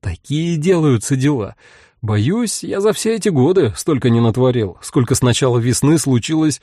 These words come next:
совершенно самостоятельно, словно иначе и быть не могло. Я видел, как одна девчонка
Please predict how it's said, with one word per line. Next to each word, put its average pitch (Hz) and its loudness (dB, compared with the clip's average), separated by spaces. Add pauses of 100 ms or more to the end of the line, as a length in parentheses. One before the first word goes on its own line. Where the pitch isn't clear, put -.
(120)
совершенно 151 0
самостоятельно, 135 0
словно 123 2
иначе 117 0
и - 4
быть 120 0
не 101 -4
могло. 92 -8 (520)
Я 104 0
видел, 135 0
как 107 -6
одна 127 0
девчонка 123 -6